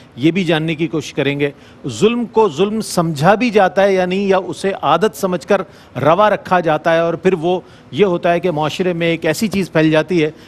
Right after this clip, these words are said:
कि उसे मायूब नहीं समझा जा-, जाता। तो इस हवाले से हम जानना चाहेंगे कि ये भत्ताखोरी, ये अगवा बराए तावान, ये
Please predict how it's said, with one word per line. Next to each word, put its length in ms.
कि 60
उसे 180
मायूब 440
नहीं 200
समझा 340
जा-, 160
जाता। 300
तो 60
इस 140
हवाले 240
से 80
हम 100
जानना 280
चाहेंगे 400
कि 120
ये 240
भत्ताखोरी, 760
ये 60
अगवा 280
बराए 260
तावान, 520
ये 200